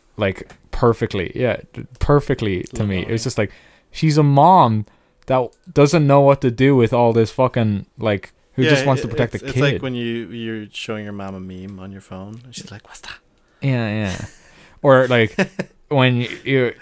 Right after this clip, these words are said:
Speaker 2: Head
Speaker 1: like
Speaker 2: wrenches back, glasses go up and down. <laughs>
Speaker 1: Yeah, yeah. Or, like, when your dad comes in,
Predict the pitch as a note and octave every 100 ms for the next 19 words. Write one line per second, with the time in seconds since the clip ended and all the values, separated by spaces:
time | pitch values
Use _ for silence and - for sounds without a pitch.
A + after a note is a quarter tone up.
0 | - - C3 B2 B2 C3 A#2+ A2+ A#2+ A#2+
1 | - A#2+ A#2 - A2+ - A2 A2+ A2+ A2+
2 | A#2 B2 C3+ - D3+ D3 C#3+ C3 B2+ A2
3 | - - - B2 A#2+ A#2+ C3+ B2 A#2 A2+
4 | A2+ A#2 A2 A#2 A2 A2+ A2